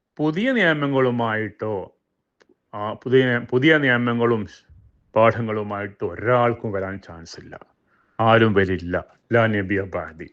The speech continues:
അങ്ങനെയുള്ള നബി എനിക്ക് ശേഷം വരില്ല എന്ന് റസൂൽ തിരുമേനി സ്വല്ലല്ലാഹു അലൈഹി വസല്ലം പറയുന്നു. അപ്പൊ വിശുദ്ധ ഖുർആനിൽ നിന്ന് മനസ്സിലാവുന്നത് ഈ രീതിയിലാണ്. അപ്പോൾ ഒരു ഭാഗത്ത് നബിക്ക് വരാമെന്നും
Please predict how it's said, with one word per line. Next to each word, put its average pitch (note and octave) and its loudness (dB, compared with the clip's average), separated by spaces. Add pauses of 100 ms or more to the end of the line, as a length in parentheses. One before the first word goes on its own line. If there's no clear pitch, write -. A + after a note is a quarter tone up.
അങ്ങനെയുള്ള A#2+ 4
നബി F#2 -2
എനിക്ക് F2+ -4
ശേഷം G2 -2
വരില്ല D#2 -6 (440)
എന്ന് D#3 4
റസൂൽ G#2+ 0
തിരുമേനി F2+ -2
സ്വല്ലല്ലാഹു E2+ -6
അലൈഹി - -6
വസല്ലം E2+ -4
പറയുന്നു. E2 -14 (1600)
അപ്പൊ A#2+ 2
വിശുദ്ധ E3+ 6
ഖുർആനിൽ E3+ 6
നിന്ന് D#3+ 0
മനസ്സിലാവുന്നത് A#2 2
ഈ C#3+ 2
രീതിയിലാണ്. D#2+ -8 (1600)
അപ്പോൾ C3 4
ഒരു B2+ 6
ഭാഗത്ത് D#3 2 (640)
നബിക്ക് A#2+ -2
വരാമെന്നും C#3 4